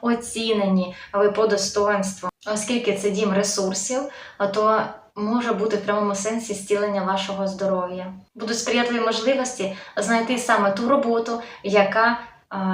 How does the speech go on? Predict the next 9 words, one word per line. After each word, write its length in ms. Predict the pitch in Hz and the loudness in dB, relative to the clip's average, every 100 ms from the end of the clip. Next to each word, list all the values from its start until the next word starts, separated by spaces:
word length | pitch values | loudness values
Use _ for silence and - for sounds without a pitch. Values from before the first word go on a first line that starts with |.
| 180 - 208 | 0 -4 -2
надає 360 | 214 208 208 233 | 2 4 4 4
вам 260 | 226 220 220 | 4 4 4
радість, 600 | 208 180 180 185 - - | 6 6 4 -4 -8 -8
яка 360 | 208 208 196 220 | 0 2 4 2
буде 200 | 202 208 | 4 4
реалізовувати 760 | 208 202 202 214 202 190 202 | 6 6 4 2 2 2 2
не 140 | 202 202 | 0 0
тільки 320 | 269 - 240 | -2 0 2
ваші 540 | 202 214 214 - 196 | 6 6 4 0 -4